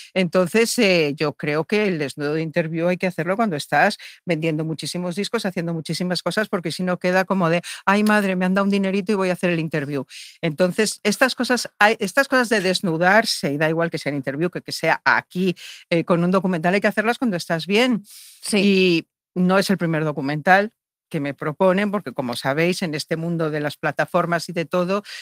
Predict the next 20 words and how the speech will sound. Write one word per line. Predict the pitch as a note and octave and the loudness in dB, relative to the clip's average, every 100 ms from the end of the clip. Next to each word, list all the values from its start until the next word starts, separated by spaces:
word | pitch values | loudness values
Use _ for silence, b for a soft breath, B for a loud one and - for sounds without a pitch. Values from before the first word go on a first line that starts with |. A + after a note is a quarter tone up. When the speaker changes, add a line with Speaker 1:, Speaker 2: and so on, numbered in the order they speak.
| - | -2
Speaker 1:
todo | G#3+ G#3 G3+ | 2 2 2
son | A#3 | 0
ideas | G3 F#3 G3+ G3 - | 2 2 2 2 0
todo | D#3+ D3 | -2 -2
el | C3+ | -2
rato. | C3 - C3 B B B B _ | -6 -6 -8 B B B B _
Pero | F#3+ F#3+ F3+ F3+ F3+ | 2 6 8 8 6
el | F3+ E3+ | 2 2
planteamiento | F3+ F3 F3+ G#3+ | 2 2 2 2
era | B3 B3 | 2 2
diferente. | A#3 A#3 D4 E4 - D3 - _ _ _ | 0 0 0 0 -4 -10 -14 _ _ _
De | D#3 F3 | 0 2
hecho, | F#3+ - G3+ | 2 0 0
no | G3 | 0
es | F#3+ | 0
el | G3 F3+ | -2 -2
típico | F#3+ F#3+ F#3 F#3+ | -2 -2 -2 -2
documental | F#3 F3+ F3+ E3+ F3+ | -2 -2 -2 0 0
cronológico | F3+ F3+ F3 E3+ F#3 F#3 F#3 F3 F3+ | 0 -2 -2 0 0 -2 -4 -4 -2
de | F3+ | 0